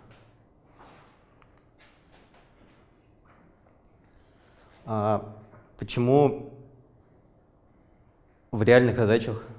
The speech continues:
нужно уметь обучаться бе-, без учителя? Чаще всего датасеты достаточно маленькие,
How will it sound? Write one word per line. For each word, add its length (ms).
нужно 380
уметь 220
обучаться 520
бе-, 220
без 200
учителя? 480
Чаще 260
всего 260
датасеты 520
достаточно 480
маленькие, 680